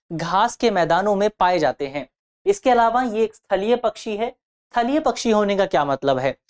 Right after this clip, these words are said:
तो स्थलीय पक्षी होने का मतलब है कि ये मुख्य तौर पर अपना अधिकांश जो समय है वो जमीन पर बिताते हैं, वो धरती पर ही बिताते हैं और कभी-कभी जब इनका मन करता है तो ये अपने ही हैबिटेट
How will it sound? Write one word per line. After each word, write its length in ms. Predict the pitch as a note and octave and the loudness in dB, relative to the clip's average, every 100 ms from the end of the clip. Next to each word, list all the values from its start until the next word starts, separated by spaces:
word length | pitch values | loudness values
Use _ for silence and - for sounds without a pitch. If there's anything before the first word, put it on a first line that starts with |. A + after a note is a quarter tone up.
| _ - | _ -4
तो 100 | A#3 | -4
स्थलीय 500 | - - G3+ G#3+ C#4 | -4 -2 -2 2 2
पक्षी 320 | B3 G3+ B3 | 0 -2 -2
होने 260 | A3+ A3 A3 | 0 0 0
का 100 | G#3 | 0
मतलब 360 | G3 G3 G#3 | 0 0 0
है 100 | F#3+ B3+ | 0 -2
कि 140 | A#3 | 0
ये 100 | A3+ | 0
मुख्य 240 | G3 F3+ F#3+ | 0 -4 -4
तौर 260 | F3+ G3+ | 0 0
पर 200 | G#3+ G#3 | 2 0
अपना 240 | G3+ - F#3+ | -2 -2 -2
अधिकांश 640 | E3 D#3 D#3 D#3 G3+ - | -2 -4 -4 -4 -4 -10
जो 100 | E3+ | -10
समय 380 | F3 D#3+ D#3+ G3+ G3 | -8 -6 -4 -4 -2
है 180 | G3+ - _ _ - | -6 -6 _ _ -4
वो 140 | G#3+ | -2
जमीन 380 | A#3+ G#3+ A3+ C#4+ | 2 2 2 0
पर 140 | C4 F#3+ | 0 0
बिताते 380 | E3+ D3 C#3 D3 | 2 0 0 -2
हैं, 180 | D3 E3 | -2 -4
वो 320 | D#3 G#3+ C4 | 2 4 4
धरती 380 | F#3 F#3+ F#3+ A#3+ | 2 -2 -2 0
पर 160 | A#3 | 2
ही 120 | A3 A#3+ | 2 4
बिताते 380 | A#3 G3+ F#3+ G#3 | 2 2 0 -2
हैं 200 | G#3+ D4 - | -2 -4 -4
और 80 | F3 | -4
कभी-कभी 560 | E3+ G3+ B3 B3+ A3+ C4+ | 0 0 0 2 2 4
जब 140 | B3+ A#3 | 2 0
इनका 220 | A3+ A#3 | 0 0
मन 220 | G#3 A3+ | 2 0
करता 300 | A3+ G3+ A3 | 0 0 0
है 160 | A3 C4 | 2 0
तो 120 | C4 | 0
ये 180 | G#3+ A#3 | 0 2
अपने 340 | G3 - A#3 | 0 0 0
ही 220 | B3 B3 | 4 4
हैबिटेट 500 | A3+ F#3+ F#3+ G#3+ A#3 | 4 2 0 2 0